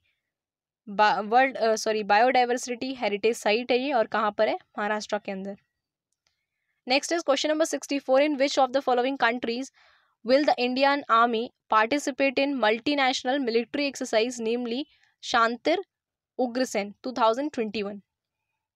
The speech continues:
So इंडियन आर्मी जो पार्टिसिपेट करेगी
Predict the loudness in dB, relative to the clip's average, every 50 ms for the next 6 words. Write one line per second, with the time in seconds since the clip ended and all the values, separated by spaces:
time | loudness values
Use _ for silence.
0 | _ _ _ _ _ _ _ _ _ _ _ _ _ _ _ _ _ _ _ _
1 | _ _ _ _ _ _ _ _ _ _ _ _ _ _ _ 0 2 2 2 2
2 | 2 2 4 4 4 4 4 2 0 0 0 -2 -4 -8 _ _ _ _ _ _
3 | _ _ _ _ _ _ -12 -2 2 4 4 4 4 4 4 2 2 0 -2 -2
4 | -2 -2 0 2 2 2 2 0 -2 -6 -8 -8 -8